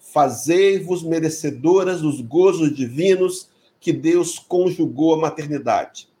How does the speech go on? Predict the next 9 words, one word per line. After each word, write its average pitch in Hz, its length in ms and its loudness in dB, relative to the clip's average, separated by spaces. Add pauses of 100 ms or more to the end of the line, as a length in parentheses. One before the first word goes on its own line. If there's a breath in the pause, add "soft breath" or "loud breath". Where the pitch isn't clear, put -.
(200)
ensinando 170 960 0
aos 165 200 0
vossos 156 400 -4
filhos 202 460 -4
que 175 120 -2
eles 165 200 2
estão 190 280 -2
na 190 120 -2
terra 156 440 0